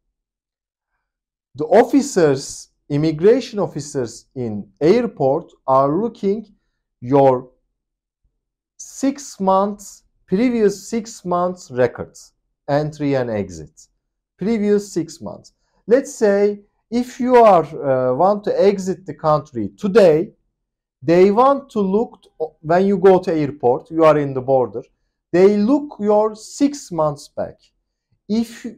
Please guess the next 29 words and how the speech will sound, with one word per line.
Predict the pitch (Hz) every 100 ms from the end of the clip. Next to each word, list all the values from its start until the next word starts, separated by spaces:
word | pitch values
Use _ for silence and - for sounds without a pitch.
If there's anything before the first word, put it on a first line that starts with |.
| _
in | 233 277 254
these | 294 294 -
six | - 277 - -
months | 135 98 - - - _ _ _ _ _
you | 135 170 202 202 -
overstay, | 180 247 302 - - - 170 120 98
you | 143 202
stay | 202 - 220 175
more | 139 147 220 294
than | 233 214 170 135
ninety | 143 185 277 - 214
days, | 185 190 247 - - _ _ _ -
it | 254 254
means | 202 202 202 196
a | 180 147
overstay. | 143 117 - _ 92 _ _ _ _ _ _
Means | 131 143 226 254 190 - -
if | 214 226 -
you | 285
stay | 277 - 262 254 185 - _ _ _ _
in | 180 175
these | 175 214 202
past | _ 196 190 190 -
six | 247 247 -
months, | 131 107 92
one | 131 151
hundred | 156 143 135
eighty | 135 143 139
days, | 107 95 95